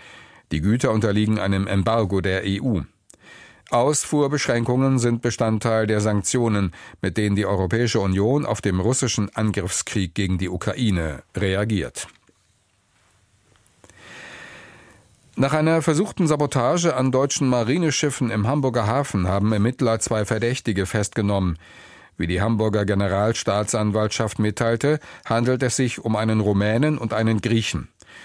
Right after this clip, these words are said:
Die beiden hatten im Hamburger Hafen gearbeitet und sollen im vergangenen Jahr versucht haben,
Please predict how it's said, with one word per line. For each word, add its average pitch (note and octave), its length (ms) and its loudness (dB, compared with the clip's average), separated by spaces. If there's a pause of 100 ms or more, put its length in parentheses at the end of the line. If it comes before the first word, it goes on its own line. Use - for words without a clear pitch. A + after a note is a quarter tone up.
(140)
Die - 80 -4
beiden G#2 320 2
hatten G#2 220 0
im F#2+ 160 0
Hamburger G2 380 0
Hafen G#2 280 0
gearbeitet G#2+ 640 0 (240)
und B2 140 0
sollen A#2 240 2
im G#2+ 120 -2
vergangenen A2+ 500 2
Jahr G2+ 180 2
versucht A2+ 380 0
haben, B2+ 320 2